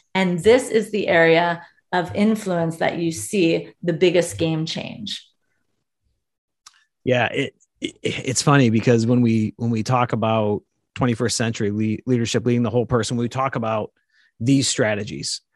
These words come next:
Speaker 2: right? And you're talking to people that are just worried about the numbers, and, and people are just a mechanism to the numbers. This is generally where you start drawing them in, when you start talking about the increased growth, the increased profitability, 'cause that's what,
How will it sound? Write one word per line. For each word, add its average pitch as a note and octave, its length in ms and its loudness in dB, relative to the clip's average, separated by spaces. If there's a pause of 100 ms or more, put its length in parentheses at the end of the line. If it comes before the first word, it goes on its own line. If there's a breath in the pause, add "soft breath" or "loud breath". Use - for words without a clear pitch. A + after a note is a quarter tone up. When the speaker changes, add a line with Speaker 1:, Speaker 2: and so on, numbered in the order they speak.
(360)
Speaker 2:
right? A#2+ 380 4
And B2 160 0
you're A2+ 120 -4
talking C#3+ 440 0
to A2+ 80 0
people A2+ 480 -2
that A2 240 -2
are G#2 80 -4
just B2 260 -2
worried B2+ 180 4
about A2+ 220 2
the G#2+ 80 -4
numbers, G#2+ 460 -6
and, G#2 280 -4
and A2 160 -6
people B2+ 260 2
are A#2 120 2
just A2+ 300 -4
a G#2+ 40 -6
mechanism A#2 560 0
to A2+ 100 -8
the A2 80 -2
numbers. A2 420 -2 (320 loud breath)
This D#3 180 4
is D3 120 4
generally C#3 420 4
where B2 160 2
you A#2 120 2
start A#2 440 -2
drawing A#2+ 340 -2
them A#2 160 -2
in, A#2 100 -2
when A2+ 100 -4
you A2 60 -6
start G#2+ 260 -4
talking B2 400 -2
about A#2 440 0 (340 loud breath)
the B2+ 120 4
increased B2 500 0
growth, B2 360 4
the A#2+ 140 -2
increased B2 600 -2
profitability, A#2+ 960 0 (300 soft breath)
'cause C3 160 0
that's C#3+ 260 2
what, C3 360 2